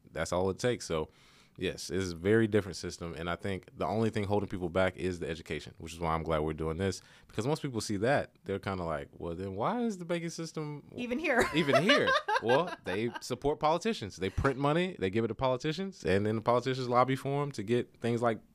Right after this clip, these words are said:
Speaker 1: the tart bailout in, uh, two thousand eight, which at this point is, I think, is about fourteen trillion worth of,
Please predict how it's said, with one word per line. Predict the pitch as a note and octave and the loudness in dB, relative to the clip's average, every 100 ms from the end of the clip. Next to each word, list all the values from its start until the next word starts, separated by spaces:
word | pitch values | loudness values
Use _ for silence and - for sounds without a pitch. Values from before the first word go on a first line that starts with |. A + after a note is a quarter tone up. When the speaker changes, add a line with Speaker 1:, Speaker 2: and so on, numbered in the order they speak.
| - | -6
Speaker 1:
the | G#2+ | -4
tart | - D#3+ - | 2 2 2
bailout | F2+ E2 D#2 - - - - - - | 2 2 2 0 -6 -20 -20 -14 -4
in, | E2 | -2
uh, | E2 E2 | 0 0
two | G2+ | 0
thousand | G2 G2 A2+ | 2 2 2
eight, | A#2+ - | 0 0
which | F2 - - - | -2 -2 -6 -6
at | D2+ | -4
this | F2+ G#2+ | 0 -2
point | G2 F2 | 0 0
is, | E2 | 0
I | |
think, | F2 F2+ | -2 -4
is | |
about | E2 D#2 C2+ | 0 0 -2
fourteen | - G2+ F2+ G2 | 0 0 0 -4
trillion | - G#2+ G2+ G2 | 0 0 2 0
worth | G2 F#2 | 0 0
of, | F#2+ F#2 | -2 -4